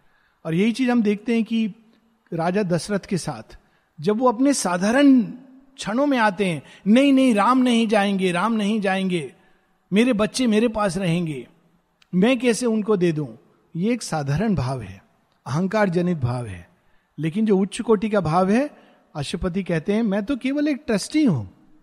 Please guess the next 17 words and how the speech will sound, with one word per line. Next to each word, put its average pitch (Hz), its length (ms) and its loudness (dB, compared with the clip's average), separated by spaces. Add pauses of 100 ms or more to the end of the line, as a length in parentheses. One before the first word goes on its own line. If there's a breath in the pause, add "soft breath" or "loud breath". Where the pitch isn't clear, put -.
(680)
तुम 220 160 0
तो 269 120 0
कहीं 240 280 2
और 208 200 4
से 254 160 -2
आई 240 220 2
हो, 269 320 0 (240 loud breath)
तुम्हारा 214 300 0
मिशन 220 380 2
कहीं 226 260 2
और 190 220 2
है, 147 300 -4 (840)
शायद 190 400 0
तुमको 208 360 0
वहां 180 240 0
जाना 151 320 -2
चाहिए, 147 480 -6